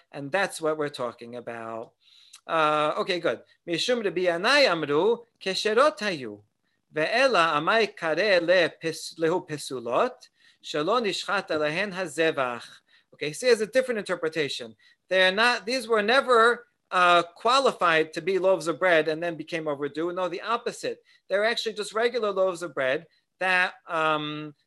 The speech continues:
that a person designated, said, "These will be my loaves for my sacrifice."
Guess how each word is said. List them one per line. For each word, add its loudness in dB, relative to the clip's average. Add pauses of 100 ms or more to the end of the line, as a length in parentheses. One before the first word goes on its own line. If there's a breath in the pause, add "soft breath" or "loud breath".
that 2
a -6
person -2
designated, 0
said, -10
"These -8
will -4
be -8
my -2
loaves 4 (200)
for 0
my 0
sacrifice." -8